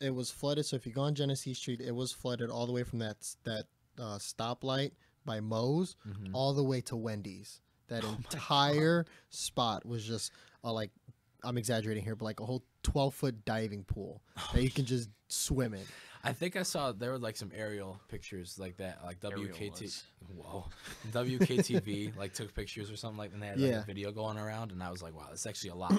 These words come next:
Speaker 2: <coughs> worse than I thought."
Speaker 1: Yeah, I'm just out here just trying to get some lunch, man, on a
Speaker 2: <laughs>
Speaker 1: Friday, Friday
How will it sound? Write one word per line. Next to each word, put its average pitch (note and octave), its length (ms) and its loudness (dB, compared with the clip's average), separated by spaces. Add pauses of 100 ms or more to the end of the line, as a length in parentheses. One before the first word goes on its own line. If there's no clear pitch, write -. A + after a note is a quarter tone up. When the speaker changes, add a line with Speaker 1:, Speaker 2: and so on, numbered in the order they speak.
(140)
Speaker 2:
<coughs> F2+ 60 -8
worse F2+ 300 -8
than D#3+ 140 -14
I - 60 -16 (420)
thought." - 340 -6
Speaker 1:
Yeah, C#3+ 160 2
I'm E3 80 2
just F3+ 140 0
out E3 80 6
here D#3+ 100 4
just D3 160 -4
trying D3+ 140 2
to C#3+ 80 4
get C3+ 180 0
some A2+ 160 -2
lunch, A2+ 260 -4
man, A#2 140 -4
on A2 140 -4
a G#2 60 2
Speaker 2:
<laughs> F#3 40 4
Speaker 1:
Friday, A#2+ 560 0 (640)
Friday D3+ 540 4